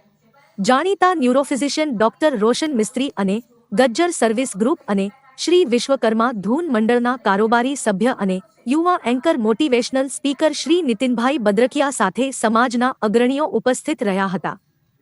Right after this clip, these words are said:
શ્રી અમુભાઈ ભારદિયાએ મહેમાન શ્રી પુરુષોત્તમભાઈ રૂપાલાનું સાલ ઓઢાડી અને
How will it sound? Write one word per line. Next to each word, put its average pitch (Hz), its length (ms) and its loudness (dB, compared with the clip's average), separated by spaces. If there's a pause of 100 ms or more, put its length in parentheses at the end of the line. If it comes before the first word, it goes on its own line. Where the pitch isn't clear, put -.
(320)
શ્રી 381 320 4
અમુભાઈ 254 520 0
ભારદિયાએ 240 560 2
મહેમાન 226 420 0
શ્રી 262 280 -2
પુરુષોત્તમભાઈ 254 840 0
રૂપાલાનું 226 640 0
સાલ 254 380 0
ઓઢાડી 226 520 2
અને 226 180 2